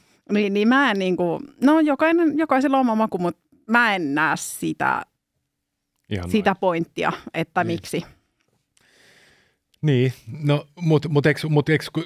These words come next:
Speaker 2: oliko tää, pitikö tää paikkansa, että eiks Susanna ollut myös, että nää kaverit osallistuu myös videon tekoon, ehkä, että ne saaks ne ehkä jonkun siivun siitä sitten, että sehän on myös tavallaan, ne on niinku yhtiökumppaneita jollakin tavalla, tai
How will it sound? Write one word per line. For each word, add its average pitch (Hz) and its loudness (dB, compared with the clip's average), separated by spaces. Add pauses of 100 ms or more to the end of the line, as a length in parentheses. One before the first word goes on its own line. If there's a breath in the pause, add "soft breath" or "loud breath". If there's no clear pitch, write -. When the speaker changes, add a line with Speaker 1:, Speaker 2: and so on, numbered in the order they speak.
Speaker 2:
oliko 139 2
tää, 139 2
pitikö 131 -4
tää 135 2
paikkansa, 131 0
että 135 -4
eiks - -4
Susanna 123 2
ollut 120 0
myös, 123 -2
että 120 -6 (100)
nää 117 0
kaverit 113 0
osallistuu 107 -2
myös 107 -4
videon 98 -2
tekoon, 95 -8
ehkä, 92 -10
että 104 -10
ne 98 -12
saaks 101 -10
ne 98 -8
ehkä 101 -10
jonkun 110 -6
siivun 98 0
siitä 95 -10
sitten, - -10
että 98 -10
sehän 107 -2
on 104 0
myös 107 -4
tavallaan, 98 -6
ne 98 -6
on 98 -6
niinku 104 -4
yhtiökumppaneita 101 -6
jollakin 87 -10
tavalla, 87 -12
tai 92 -10